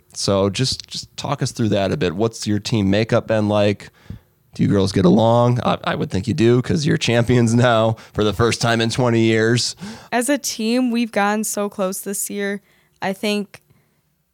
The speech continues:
Speaker 2: going through ups and downs only brought us closer. And, um, we're a very funny team, I think, too. We have a lot of inside jokes, and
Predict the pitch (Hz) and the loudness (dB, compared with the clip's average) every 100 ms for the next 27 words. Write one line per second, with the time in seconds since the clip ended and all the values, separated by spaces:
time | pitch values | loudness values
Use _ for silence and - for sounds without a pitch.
0 | _ - 220 220 226 226 226 160 196 - | _ -2 0 2 0 2 2 2 0 -2
1 | 208 185 180 185 185 180 185 185 175 180 | -2 0 0 0 -2 0 0 2 0 0
2 | - - 165 175 - 170 170 170 165 175 | -4 -4 -4 -4 -4 -4 -2 -4 -4 -4
3 | 175 170 165 175 _ _ _ _ _ - | -2 -2 -4 -6 _ _ _ _ _ -4
4 | 185 180 170 175 185 220 226 220 208 202 | -2 0 -2 -2 -2 0 0 0 0 -2
5 | 170 180 190 - 208 202 190 196 185 190 | -6 -6 -8 -6 -4 -2 0 -2 -4 -6
6 | - - 175 180 196 196 190 196 190 180 | -8 -4 -2 0 -2 -2 -6 -4 -4 -4
7 | 175 180 185 190 - _ _ _ - 202 | -4 -2 -4 -6 -20 _ _ _ -8 -6
8 | 185 190 190 202 196 202 - - 185 180 | -4 -4 -4 -4 -4 -4 -8 -6 -4 -2
9 | 175 170 180 | -2 -4 -8